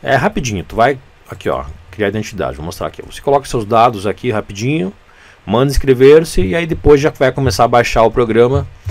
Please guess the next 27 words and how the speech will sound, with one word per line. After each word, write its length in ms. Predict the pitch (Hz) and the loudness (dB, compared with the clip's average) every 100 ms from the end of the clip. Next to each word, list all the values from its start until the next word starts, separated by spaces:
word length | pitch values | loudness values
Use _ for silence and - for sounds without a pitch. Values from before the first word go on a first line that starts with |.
| - - - - - | -12 -16 -20 -20 -12
que 80 | - | -2
é 60 | 110 | 0
um 40 | |
arquivo 300 | 107 - 110 | 0 0 -4
ponto 400 | - 104 104 - | 2 2 2 2
E 80 | 92 | 0
X 300 | - 139 113 | 0 -2 0
E, 140 | 120 | 0
ponto 360 | 151 101 95 92 | 2 0 0 2
exe 240 | 95 123 | 2 2
de 100 | 101 | -2
executável. 760 | 92 82 78 - 101 117 135 160 - _ _ - _ - | -4 -4 -8 0 2 2 0 -10 -14 _ _ -20 _ -4
Você 260 | 101 135 | 2 4
vai 180 | 131 156 | 6 6
executar 640 | 147 160 - - 151 160 | 4 2 -2 2 4 4
o 60 | 165 | 4
programa, 640 | 143 147 123 127 156 175 - _ _ _ - - - | 2 2 4 2 0 -4 -14 _ _ _ -20 -20 -4
tá? 320 | 80 98 160 - - - - - - | 2 2 0 -6 -20 -20 -20 -20 -8
E 60 | 151 | -4
aqui 140 | 139 | 0
está 280 | 170 - 170 | 4 4 4
ele, 240 | 139 104 73 | 4 2 0
ó. 100 | 60 - - - - - - - | 2 2 0 -10 -12 -14 -16 -18
Deixa 160 | - - | -2 0
eu 20 | |
colocar 400 | 78 73 - 80 | 0 -4 -4 -6
aqui. 320 | 78 - 123 | -6 -10 -12